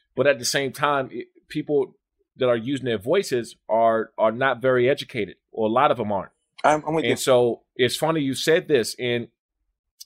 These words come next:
Speaker 1: I tell any, any N F L player or any athlete in general, 'cause you, you, you've been playing sports your whole entire life for so long,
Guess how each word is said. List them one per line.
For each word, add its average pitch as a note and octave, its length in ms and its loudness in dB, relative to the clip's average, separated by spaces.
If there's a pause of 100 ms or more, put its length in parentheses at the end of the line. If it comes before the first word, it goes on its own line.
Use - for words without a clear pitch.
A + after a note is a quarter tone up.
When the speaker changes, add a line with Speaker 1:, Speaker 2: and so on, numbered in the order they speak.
Speaker 1:
I C3 120 4
tell E3 240 4
any, E3+ 240 0
any D#3+ 340 -2
N C#3+ 120 -4
F C3+ 160 -2
L C#3 160 2
player G#2 440 -4
or B2+ 140 -2
any D3 200 -6
athlete C3 520 0
in A2 160 -8
general, A2 580 -2
'cause A2 200 -6
you, A#2 200 -14
you, B2 200 -8
you've A#2 240 -8
been B2+ 160 0
playing C3+ 440 -4
sports C3 460 -4
your A#2 100 -6
whole B2 160 -2
entire A2 300 -2
life A2 340 -4
for G#2+ 80 -10
so B2 220 -4
long, A#2+ 440 -2